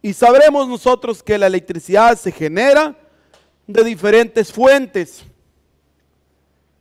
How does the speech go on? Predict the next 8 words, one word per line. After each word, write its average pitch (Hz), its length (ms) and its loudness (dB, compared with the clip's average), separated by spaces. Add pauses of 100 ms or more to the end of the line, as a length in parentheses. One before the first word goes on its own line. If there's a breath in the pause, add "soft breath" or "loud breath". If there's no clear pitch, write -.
(180)
Nosotros 226 460 -6
no 233 140 -6
somos 226 320 -8
científicos, 233 880 -6
pero 180 240 -4
créame 247 500 0
que 196 160 -6
nuestro, 175 600 -4